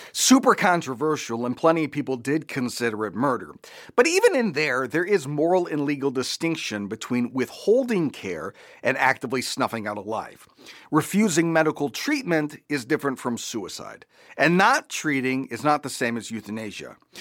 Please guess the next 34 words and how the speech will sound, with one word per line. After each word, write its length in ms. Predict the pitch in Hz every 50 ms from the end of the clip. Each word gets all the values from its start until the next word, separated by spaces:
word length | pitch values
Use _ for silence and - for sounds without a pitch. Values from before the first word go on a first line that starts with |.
| - -
The 80 | 143 143
distinction 720 | 151 147 - - - 247 302 339 - - - 185 180 165
is 180 | 147 156 123 117
whether 320 | 113 135 165 175 165 175
or 120 | 170 160 151
not 280 | 147 139 139 139 -
the 80 | 131 127
death 300 | 110 127 120 113 - -
is 180 | 113 95 87
naturally 920 | 101 107 110 127 151 165 170 - - - - 120 113 107 107 107 110 - - _
caused. 720 | - - - - 139 101 80 - 110 - - - - - _ - - - - - -
Removing 600 | 131 143 160 170 190 226 254 226 247 220 190 147
them 180 | 147 143 139
from 180 | - 139 131 123
life 240 | 139 147 160 160 -
support 400 | - 123 - - 110 113 113 - -
is 140 | 127 -
not 140 | 120 107 110
the 80 | - 139
cause 500 | - - - - - 277 330 330 247 160
of 100 | 120 101
their 120 | 110 98
death. 340 | 87 87 82 92 135 - _ _ - - - _
Whatever 300 | 127 135 151 160 156 170
disease 560 | 156 147 143 123 107 123 147 147 143 120 139
or 140 | 147 123 -
ailment 400 | 160 156 165 156 156 139 127 117
necessitated 880 | 120 127 117 - - - - 233 - - 220 185 156 156 147 131 131 120
life 220 | 120 120 127 123
support 380 | - 117 107 - 117 117 117 -
in 100 | 127 117
the 60 | 110
first 340 | - - - 294 330 330 -
place 340 | - 127 113 107 110 - -